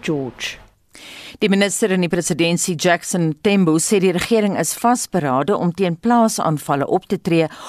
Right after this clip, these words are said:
Speaker 2: omdat die versuim daarvan voedselsekerheid kan bedreig. Die kabinet het van dese week vergader om die nuutste verwikkelinge in die land te bespreek. Mthembu het die media in Pretoria ingelig oor 'n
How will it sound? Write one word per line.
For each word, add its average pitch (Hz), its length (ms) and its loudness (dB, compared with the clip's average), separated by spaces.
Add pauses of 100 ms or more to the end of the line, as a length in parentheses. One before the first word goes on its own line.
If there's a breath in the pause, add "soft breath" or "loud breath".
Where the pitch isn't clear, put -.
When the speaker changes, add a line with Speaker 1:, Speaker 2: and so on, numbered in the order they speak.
(120)
Speaker 2:
omdat 185 380 2
die 151 120 -4
versuim 277 520 0
daarvan 156 460 0
voedselsekerheid 233 1120 0
kan 190 280 2
bedreig. 120 520 -4 (380 loud breath)
Die 226 100 -2
kabinet 175 520 2
het 180 180 -2
van 156 160 -2
dese 151 340 2
week 151 140 -2
vergader 156 680 0
om 165 140 0
die 143 120 -2
nuutste 160 360 -2
verwikkelinge 160 760 -2
in 190 80 0
die 175 140 2
land 123 260 -4
te 139 80 -4
bespreek. 143 580 -2 (380 loud breath)
Mthembu 202 500 4
het 156 100 2
die 156 100 0
media 151 360 2
in 147 60 -2
Pretoria 185 560 0
ingelig 196 540 0 (260 loud breath)
oor 254 120 2
'n 247 140 2